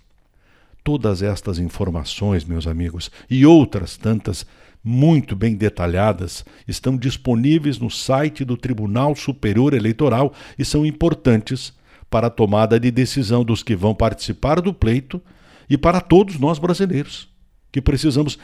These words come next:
entender o perfil do eleitor e por que os partidos, os candidatos adotam determinadas estratégias para sensibilizar as pessoas para escolherem as suas propostas. Um grande abraço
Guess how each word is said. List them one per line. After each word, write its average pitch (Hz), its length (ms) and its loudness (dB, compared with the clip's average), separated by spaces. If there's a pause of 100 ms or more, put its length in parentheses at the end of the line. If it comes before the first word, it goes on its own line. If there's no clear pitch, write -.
entender 147 560 -2
o 143 60 2
perfil 175 680 0
do 135 160 0
eleitor 113 580 -4 (380)
e 165 100 -2
por 196 240 0
que 185 300 -2
os - 160 -8
partidos, 147 680 -4
os 101 160 -10
candidatos 131 720 0
adotam 143 500 -2
determinadas 143 680 -2
estratégias 135 800 -2 (280)
para 123 200 -2
sensibilizar 123 1000 -4
as 107 120 -6
pessoas 151 520 -4 (360)
para 139 180 -4
escolherem 107 520 -4
as 107 100 -6
suas 92 240 -6
propostas. - 720 -6 (880)
Um 107 100 -2
grande 104 300 0
abraço 104 500 -2